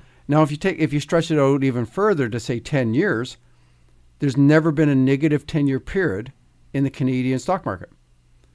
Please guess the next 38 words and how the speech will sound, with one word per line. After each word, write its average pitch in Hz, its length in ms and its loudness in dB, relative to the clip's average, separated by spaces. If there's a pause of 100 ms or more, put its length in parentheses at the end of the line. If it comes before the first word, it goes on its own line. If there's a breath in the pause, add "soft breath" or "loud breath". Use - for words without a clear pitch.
(120)
So - 180 -2
as 127 140 -2
long 180 180 2
as 247 100 -2
you're 277 80 -2
looking 175 380 -2
long-term, 147 800 0 (340 soft breath)
your 131 140 -6
capital 208 520 -2
risk 101 460 -8 (100)
or 113 140 -6
market 139 400 -2
risk 101 400 -12 (300)
is 143 100 -6
far 143 240 0
less. 127 320 -6 (960 soft breath)
Now, 135 160 0
the 131 80 2
next, - 540 0
the 143 80 -4
big 160 200 2
risk 143 280 -2
that 135 100 0
I 123 60 2
always, 127 260 0
we 131 160 0
always 120 220 -2
talk 127 260 -4
about 131 320 -4
is 117 360 -10
inflation 113 500 -8
risk, 123 340 -8 (800)
and 135 160 2
that 180 160 4
is 160 140 -2
closely 208 520 -2
tied 170 440 0
with 117 300 -2